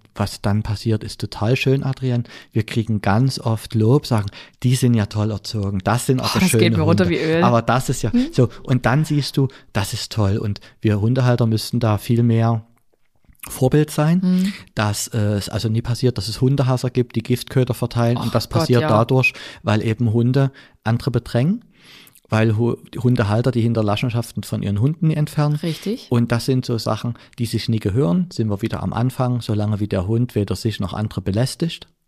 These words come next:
Speaker 1: oder gefährdet,
Speaker 2: Hm.
Speaker 1: ist alles gut.
Speaker 2: Ja.
Speaker 1: Aber auch das geht nie. Und, äh, ganz klare Ansage an alle Menschen: Ohne Hund, wenn euch ein Hund bedrängt, bleibt trotzdem erstmal freundlich, bleibt stehen,
Speaker 2: Ja.
Speaker 1: sprecht an, sagt, ich bitte Sie, holen Sie Ihren Hund zurück,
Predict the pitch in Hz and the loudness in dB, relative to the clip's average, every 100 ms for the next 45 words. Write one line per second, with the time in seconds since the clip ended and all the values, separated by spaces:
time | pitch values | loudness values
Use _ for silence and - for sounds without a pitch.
0 | _ 104 107 101 - 123 139 208 - 180 | _ -2 0 -2 -2 -2 -2 -4 -6 -4
1 | 180 202 - - 107 107 - 147 190 - | -4 -4 -6 -4 -2 -2 -2 -4 -6 -12
2 | - - 92 104 110 110 - 110 - 104 | -14 -12 -4 -2 0 -2 -2 -4 -4 -4
3 | - 117 120 117 113 104 - - - - | -2 -2 2 0 0 -4 -6 -12 -20 -20
4 | _ - 101 113 - 110 107 104 104 113 | _ -6 -2 -2 0 0 0 -2 -2 0
5 | 107 110 104 95 90 95 104 120 127 127 | 0 -2 -4 -4 -2 0 0 0 -2 -6
6 | - - - _ 101 131 135 135 135 - | -12 -20 -20 _ 2 4 4 4 2 0
7 | - - - 107 104 101 104 110 101 - | -10 -16 -4 -2 0 -2 -2 -2 -2 -4
8 | - 101 113 - _ _ _ _ - 98 | -2 0 -2 -6 _ _ _ _ -4 -2
9 | 104 - 117 - 113 87 - 95 - 131 | -2 -2 -2 -2 -2 -2 -6 -6 0 2
10 | 147 139 123 - 98 - - 117 120 120 | 2 0 -2 -2 -4 -4 0 2 2 0
11 | 190 180 98 - 113 117 113 - - 120 | -4 -4 -4 -2 0 0 -2 -4 -4 -2
12 | 120 117 120 110 110 113 117 - 95 113 | -2 -2 0 0 0 -2 -2 -6 -2 -2
13 | 135 - 131 131 | -2 -2 -2 -2